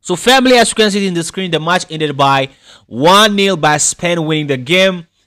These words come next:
And you guys have provided your exact score prediction for this particular game in the comment section. In fact, there were more than one hundred predictions from you guys. So from those one hundred predictions,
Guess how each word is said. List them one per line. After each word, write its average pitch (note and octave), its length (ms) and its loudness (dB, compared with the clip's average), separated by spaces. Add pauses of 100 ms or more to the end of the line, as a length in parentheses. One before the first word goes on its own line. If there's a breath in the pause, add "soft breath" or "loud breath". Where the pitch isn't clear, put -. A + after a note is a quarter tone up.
(160)
And G#3 140 -8
you A3+ 80 -4
guys A3 280 2
have G3+ 180 -4
provided E3 480 -4
your D#3+ 300 -2 (120)
exact C#3+ 460 -4
score E3+ 160 -8
prediction D3+ 300 -12
for D#3 100 -14
this C3+ 100 -14
particular C#3 380 -8
game C3 180 -8
in C3 60 -10
the B2+ 80 -6
comment C#3+ 220 -10
section. C#3 440 -12 (320)
In C3 60 -20
fact, - 200 -10
there D3 140 -2
were C#3+ 140 -2
more C#3 220 -4
than D3 180 -6
one C3 140 -4
hundred C#3 340 -4
predictions B2+ 400 -10
from B2 220 -8
you B2+ 100 -4
guys. C#3 400 2 (380 soft breath)
So F3 560 2 (560)
from F3+ 220 -6
those F3 240 0
one D#3 180 -2
hundred G#3 440 0
predictions, D#3 680 -4